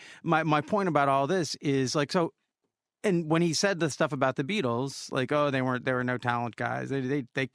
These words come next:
they couldn't even, they could barely play." And it's like, well,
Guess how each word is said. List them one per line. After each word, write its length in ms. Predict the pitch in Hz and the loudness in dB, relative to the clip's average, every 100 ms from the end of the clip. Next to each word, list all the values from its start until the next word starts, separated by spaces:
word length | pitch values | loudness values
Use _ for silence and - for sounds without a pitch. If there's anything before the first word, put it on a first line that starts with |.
| - - | -16 -6
they 140 | - 190 | -2 0
couldn't 240 | 165 139 | 2 2
even, 200 | 120 127 | 2 0
they 140 | 143 | 2
could 140 | 143 147 | 0 0
barely 260 | 180 190 | 2 2
play." 420 | 180 269 233 123 113 - - 214 233 - | 0 0 0 0 -4 -12 -8 -6 -6 -2
And 400 | 190 190 180 170 - - - _ | 2 4 4 0 -6 -20 -20 _
it's 140 | 185 196 | -2 0
like, 220 | 185 - _ | 0 -4 _
well, 340 | 180 233 220 | -2 0 0